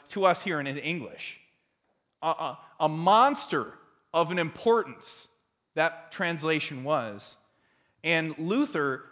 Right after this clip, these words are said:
encouraged people, "Start reading the Scriptures." In fact,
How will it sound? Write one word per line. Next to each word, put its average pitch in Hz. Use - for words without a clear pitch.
encouraged 208
people, 143
"Start 214
reading 147
the 147
Scriptures." -
In 165
fact, 175